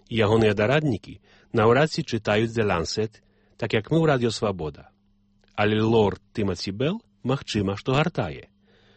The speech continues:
Таму я не выключаю, што ў адным з бліжэйшых інтэрв'ю кіраўніка Беларусі мы можам пачуць важкі аргумент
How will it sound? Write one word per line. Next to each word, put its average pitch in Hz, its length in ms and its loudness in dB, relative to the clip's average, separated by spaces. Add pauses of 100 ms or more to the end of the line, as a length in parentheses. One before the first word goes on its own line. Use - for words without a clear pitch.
(200)
Таму 113 240 4
я 156 160 4
не 180 80 4
выключаю, 95 720 -6 (320)
што - 240 0
ў 104 80 2
адным 123 160 2
з 120 80 -4
бліжэйшых 110 560 0
інтэрв'ю 104 480 -2
кіраўніка 101 480 0
Беларусі 101 560 0 (480)
мы 113 80 4
можам 113 240 4
пачуць 107 480 -2
важкі 110 320 0
аргумент 110 640 0